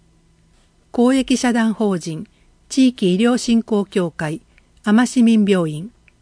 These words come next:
市民と連携機関に信頼され、健康と安心を提供する病院。郵便番号、四九零の一一一一。多摩市樹木寺あぜた一番地。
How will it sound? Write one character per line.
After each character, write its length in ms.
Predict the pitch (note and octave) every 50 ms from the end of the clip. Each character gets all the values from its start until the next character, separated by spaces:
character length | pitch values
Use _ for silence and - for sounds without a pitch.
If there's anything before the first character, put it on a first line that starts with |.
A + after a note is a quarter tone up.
| _ _ _ _ _ _ _ _
市 180 | - - - B3
民 220 | B3 A#3 G3+ F3+
と 260 | - - E3+ E3 E3 -
連 240 | G3+ G#3+ A#3+ B3 A#3+
携 160 | - B3+ A#3+
機 160 | - - B3 A3+
関 200 | - G#3 F3+ E3
に 60 | D#3+
信 240 | - - G3 F#3+ F#3
頼 200 | F#3 F3+ F3 E3
さ 160 | - E3+ D#3
れ、 180 | D#3 D#3 G3 - _ _ _ _ _ _
健 200 | - A3+ A#3 A#3+
康 240 | A#3 - A#3 A3 G#3+
と 140 | - G#3 F#3+
安 140 | G3+ A#3+ A#3+
心 280 | - - B3+ A#3+ A#3 A3+
を 80 | A3
提 220 | - - G#3+ G#3+ G3
供 200 | - G#3+ G3 F#3+
す 140 | - G#3
る 100 | F#3 F#3+ E3+
病 240 | F3 E3+ E3+ E3 D#3+
院。 200 | D#3 D3+ E3+ - _ _ _ _ _ _ _ _ _ _ _ _ _ _ _ _ -
郵 160 | G#3 G#3+ A#3
便 220 | A3 A3 G#3+ G#3 G3+
番 260 | F#3 F#3 F3 D#3 C#3+
号、 220 | D3 D3+ D#3 F3 - _ _ _ _ _ _ _
四 220 | - A#3 A#3 C4 A#3+
九 260 | - - B3+ A#3 G3+
零 220 | F#3+ G3 F#3 E3+
の 240 | D3+ D3+ D3 D#3 F3+ - _ -
一 400 | G#3+ F#3 - - B3 A#3+ B3 B3
一 280 | A3+ - - F#3+ F3+
一 280 | E3 - - - F#3+ F#3
一。 360 | E3+ - - - D3+ D3+ - _ _ _ _ _ _ _ _ _ _ _ _ _
多 80 | - G#3+
摩 160 | G#3+ A3 A#3
市 300 | - - - F3 F3+ - _ -
樹 120 | - G#3
木 300 | G#3+ A#3+ A#3+ - - F#3
寺 160 | - - - - -
あ 80 | G#3+
ぜ 140 | G3 G3 E3
た 180 | - - D#3+ D3
一 280 | - G3+ F3 - A3+ G#3
番 240 | G#3+ G3+ F3+ D#3 -
地。 240 | - - D3 C#3+